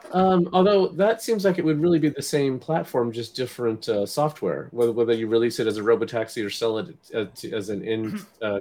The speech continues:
Speaker 1: consumer vehicle. Uh, so I'm thinking it's gotta be something else.
Speaker 2: Well, it could be the, the sheet, uh, was,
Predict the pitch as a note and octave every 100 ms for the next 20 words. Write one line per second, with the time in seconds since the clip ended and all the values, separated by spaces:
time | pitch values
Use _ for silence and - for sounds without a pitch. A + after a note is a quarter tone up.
0 | - A#2 - C3 G#2+ G2 F2+ _ _ -
1 | A2 G2+ G2 F#2 G2 _ _ - - A#2
2 | A2+ G#2+ C3+ D#3+ G3 E3+ C#3 A#2+ G2+ -
3 | B2 G#2+ G#2+ - G#2 G2+ G#2+ G#2+ - -
4 | - - _ - - F3 D#3+ - G3+ E3
5 | F3 D#3+ D3+ C3+ - - G#3+ G3+ - -
6 | _ - - D3+ D3+ D3 C#3+ D#3 D3+